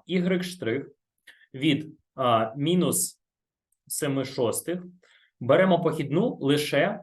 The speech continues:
по функції, тобто лише по ікс у шостій степені. Нагадаю, що шестірка виноситься наперед, будемо вважати, що це ікс в п'ятій степені на одиничку менше.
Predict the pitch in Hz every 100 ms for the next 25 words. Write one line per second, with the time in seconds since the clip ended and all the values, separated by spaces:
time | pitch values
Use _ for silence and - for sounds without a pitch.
0 | _ 135 127 170 160 156 - 101 95 120
1 | 113 127 113 180 214 220 - 123 120 -
2 | - 139 123 113 139 135 - 110 123 101
3 | 107 _ _ _ - 156 202 180 120 113
4 | 113 135 123 170 160 - 131 120 104 -
5 | - 131 139 139 131 117 139 143 151 135
6 | 123 180 180 _ _ _ - 139 151 143
7 | 139 139 - 143 143 131 117 - 131 139
8 | - 220 247 - - - 135 131 123 139
9 | - 117 98 107 117 139 143 180 - 113
10 | 117 - 123 107 110 - -